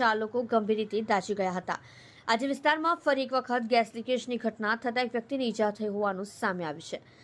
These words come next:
ગેસ લાઇન રિપેરિંગ દરમિયાન ઘટના બની. વેસુ વિસ્તારમાં પોદ્દાર રેસિડેન્સી પાસે ગેસ લઈને અંગે ફરિયાદ હોવાથી કંપનીના માણસો દ્વારા સ્થળ પર આવીને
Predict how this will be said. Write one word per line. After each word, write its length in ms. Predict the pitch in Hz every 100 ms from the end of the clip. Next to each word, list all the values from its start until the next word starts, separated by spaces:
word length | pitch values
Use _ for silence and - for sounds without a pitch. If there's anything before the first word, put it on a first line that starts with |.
| - - - 220
ગેસ 260 | 285 285 311
લાઇન 180 | 349 349
રિપેરિંગ 340 | 330 320 285
દરમિયાન 420 | 269 262 240 240
ઘટના 320 | 226 220 208 196
બની. 240 | 180 - - - - -
વેસુ 280 | 214 285 370
વિસ્તારમાં 520 | 370 370 349 339 320 311
પોદ્દાર 340 | 285 233 240 247
રેસિડેન્સી 500 | 247 254 277 247 254
પાસે 300 | 247 240 262 226
ગેસ 180 | 233 226 233
લઈને 280 | 220 220 220 - 233
અંગે 180 | 214 208
ફરિયાદ 380 | 214 202 208 214
હોવાથી 340 | 220 247 254 285 269
કંપનીના 360 | 233 220 208 202
માણસો 280 | 196 196 240
દ્વારા 240 | 233 220 240
સ્થળ 260 | 240 208 202
પર 80 | 196
આવીને 280 | 196 233